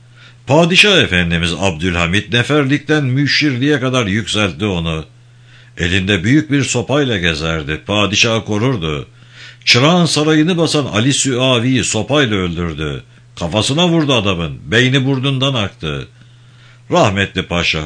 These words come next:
o koca sopayla tek başına sokaklarda gezer,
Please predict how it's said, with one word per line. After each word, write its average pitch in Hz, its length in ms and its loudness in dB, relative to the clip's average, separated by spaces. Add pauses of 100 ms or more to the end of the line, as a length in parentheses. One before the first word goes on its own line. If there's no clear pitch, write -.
(120)
o 170 160 -2
koca 123 300 0
sopayla 98 560 -2
tek 147 280 -2
başına 120 340 -2
sokaklarda 104 720 -2
gezer, 90 420 -2